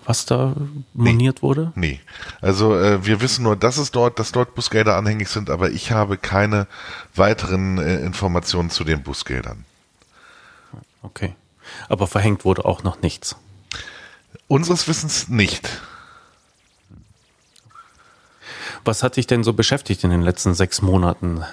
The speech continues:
Speaker 1: seit der Einführung?
Speaker 2: Ähm, im Bereich der, der Steuerberater, äh, hatten wir als größte Hausaufgabe, äh, die Transparenzpflichten einzuführen.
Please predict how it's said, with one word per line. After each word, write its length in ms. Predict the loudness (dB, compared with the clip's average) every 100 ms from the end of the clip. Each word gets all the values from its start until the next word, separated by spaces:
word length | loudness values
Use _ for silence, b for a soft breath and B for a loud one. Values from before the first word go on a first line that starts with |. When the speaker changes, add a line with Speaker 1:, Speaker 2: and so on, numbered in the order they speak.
| -8
Speaker 1:
seit 340 | -2 0 0
der 80 | 0
Einführung? 560 | 0 -2 -2 -4 -4 -12 _ _ _ _ _ B B B B B _
Speaker 2:
Ähm, 540 | 4 4 4 0 -2 -4 -12 -12 -6 -4
im 140 | -2
Bereich 340 | 2 4 2 2
der, 480 | 4 4 4 4 2
der 260 | 2 2
Steuerberater, 1400 | 2 2 2 2 2 2 2 2 2 2 2 0 -2 0 0
äh, 20 |
hatten 320 | -2 -4 -6
wir 680 | -2 2 4 4 2 -4 -10
als 360 | -8 -8 -10 -10
größte 720 | -2 4 4 4 2 0 2
Hausaufgabe, 840 | 0 0 -4 0 2 4 4 2 0 B B B B
äh, 140 | 0 2
die 100 | 2
Transparenzpflichten 1200 | 0 -2 0 2 4 2 -2 -2 -2 -4 -6 -2
einzuführen. 1000 | 0 0 -2 -4 -4 -4 0 2 2